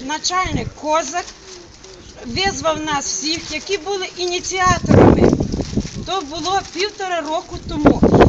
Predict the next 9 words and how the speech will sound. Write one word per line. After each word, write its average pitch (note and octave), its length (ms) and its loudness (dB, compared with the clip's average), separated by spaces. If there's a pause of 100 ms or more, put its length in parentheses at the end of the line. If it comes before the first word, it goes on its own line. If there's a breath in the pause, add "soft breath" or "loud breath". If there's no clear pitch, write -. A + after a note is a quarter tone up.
(180)
Головний G4 600 4
бухгалтер, E4 800 0
от E4 160 2 (100)
у D4+ 40 -12
нас C#4 300 -6
є C#4+ 120 -8
ініціатор B3+ 720 -8
Стахура D#4 640 -8
Микола, C#4+ 560 -6